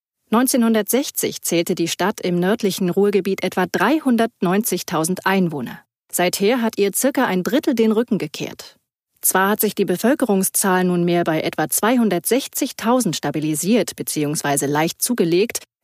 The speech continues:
jedoch konnten viele andere Städte im selben Zeitraum aufgrund der beginnenden Urbanisierung sehr hohe Bevölkerungszuwächse verzeichnen.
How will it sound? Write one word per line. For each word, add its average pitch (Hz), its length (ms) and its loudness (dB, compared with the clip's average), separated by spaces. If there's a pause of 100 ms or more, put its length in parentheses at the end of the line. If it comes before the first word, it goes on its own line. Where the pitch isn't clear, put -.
jedoch 240 440 0
konnten 254 420 0
viele 302 300 2
andere 214 320 0
Städte 202 320 -2
im 175 160 0
selben 202 400 2
Zeitraum 180 500 0
aufgrund - 580 -2
der 160 80 0
beginnenden 185 640 2
Urbanisierung 175 800 2
sehr 226 280 2
hohe 226 200 2
Bevölkerungszuwächse 175 1120 -2
verzeichnen. - 640 -4